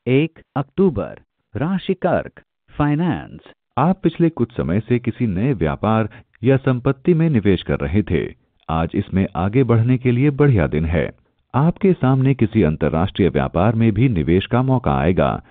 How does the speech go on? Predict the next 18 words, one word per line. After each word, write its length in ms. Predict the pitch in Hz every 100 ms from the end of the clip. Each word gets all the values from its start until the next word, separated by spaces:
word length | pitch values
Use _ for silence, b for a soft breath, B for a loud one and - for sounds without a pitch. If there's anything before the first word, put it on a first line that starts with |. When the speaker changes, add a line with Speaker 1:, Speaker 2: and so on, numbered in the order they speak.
| B
Speaker 2:
जिसका 280 | 95 - 85
आगे 280 | 69 82 95
चलकर 360 | - 76 120 123
अच्छा 380 | 123 - 156
फायदा 380 | 147 120 104 80
दिखेगा। 520 | 67 - 98 73 - - _ _
किसी 240 | 156 202 175
बड़े 280 | 110 139
संपत्ति 560 | 151 101 85 - - 98
लेन 300 | 67 76 73
देन 220 | 78 110
के 160 | 110 113
लिए 280 | 107 120 123 -
आज 200 | 90 110
संयोग 440 | - 95 101 131
बन 160 | 131 131
सकता 360 | 73 - 80
है। 340 | 85 71 57